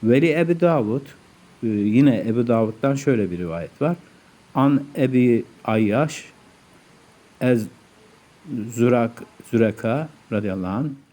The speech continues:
Ebu Ayyaş Ez Züreka radıyallahu anh'tan mislehu, aynı hadisi nakletti. Bir, e, usfan. Yani bunu usfanda e, olan bir olay olarak nakletti. Velin Nesai, e,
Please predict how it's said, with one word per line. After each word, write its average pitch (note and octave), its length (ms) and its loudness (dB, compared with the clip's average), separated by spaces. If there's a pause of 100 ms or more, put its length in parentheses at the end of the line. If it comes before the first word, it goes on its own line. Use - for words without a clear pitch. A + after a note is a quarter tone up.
(120)
Ebu B2 240 2
Ayyaş A#2+ 400 0
Ez G#2 260 -10
Züreka A2 500 -2
radıyallahu F2+ 400 -4
anh'tan C3+ 360 -6 (580)
mislehu, A#2+ 640 0
aynı D#3 240 2
hadisi F#2+ 480 -6
nakletti. C3 600 -4 (800)
Bir, D#3 440 2
e, A2 500 2 (100)
usfan. A#2 480 0 (760)
Yani A2+ 200 -4
bunu D3+ 320 2
usfanda A#2 680 0 (1040)
e, G2 280 -4 (360)
olan G#2+ 400 2
bir G#2 80 0
olay G#2 360 0
olarak F2 440 -6
nakletti. G2 560 -6
Velin C#3 360 6
Nesai, C3+ 500 2
e, B2+ 100 -4